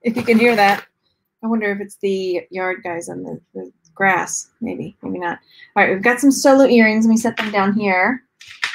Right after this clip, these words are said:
for a moment. Um, yeah, so I think on this bracelet, even though it's,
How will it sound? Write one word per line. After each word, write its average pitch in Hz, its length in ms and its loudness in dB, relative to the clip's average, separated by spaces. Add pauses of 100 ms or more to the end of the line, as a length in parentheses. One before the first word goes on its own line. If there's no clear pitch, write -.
(380)
for - 100 0
a 214 80 6
moment. 214 580 4 (420)
Um, 247 520 4
yeah, 320 280 4
so 240 140 -2
I 262 120 4
think 466 280 -4
on 359 80 0
this 330 160 -4
bracelet, 359 580 2 (4000)
even 359 340 -6
though 240 260 -2
it's, - 320 -14